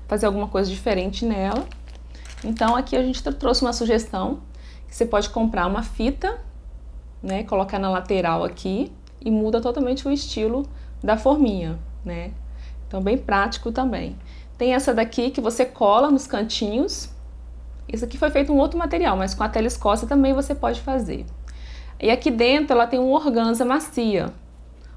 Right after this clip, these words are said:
Uma organza macia que a gente tem aqui, né? Bem prático de fazer. Você só vai cortar a organza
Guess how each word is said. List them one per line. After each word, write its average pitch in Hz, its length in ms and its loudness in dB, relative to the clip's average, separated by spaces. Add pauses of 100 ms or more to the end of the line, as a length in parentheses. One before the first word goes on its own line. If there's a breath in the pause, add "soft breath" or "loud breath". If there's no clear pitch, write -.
(120)
Uma 214 120 0
organza 202 340 2
macia 208 380 0
que 190 60 0
a - 40 4
gente 202 240 -4
tem 190 200 -2
aqui, 214 460 -2 (680 loud breath)
né? 196 100 -2
Bem 208 200 4
prático 220 420 0
de 202 60 -4
fazer. 202 400 0
Você 220 100 -10
só 247 100 0
vai 240 180 2
cortar 240 600 2
a - 80 -2
organza 180 500 0